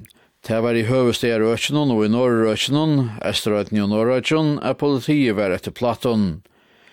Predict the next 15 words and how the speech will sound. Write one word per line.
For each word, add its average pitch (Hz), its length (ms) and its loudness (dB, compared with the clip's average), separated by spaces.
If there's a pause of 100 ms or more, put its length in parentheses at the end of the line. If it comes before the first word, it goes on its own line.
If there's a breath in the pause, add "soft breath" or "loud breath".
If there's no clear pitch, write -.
(400 soft breath)
Her 135 160 0
fyrir 143 400 0
lett 135 240 0
ekstovan 127 640 0
politinun 127 640 0
seks 127 320 -4
hundrað 123 240 0
og - 80 -10
fýra 156 240 2
forsmål 117 640 0
om 120 160 -2
veskatta 110 800 -2
etterstøver. 110 880 -2 (560 loud breath)
Årsaken 120 560 0
er 139 160 0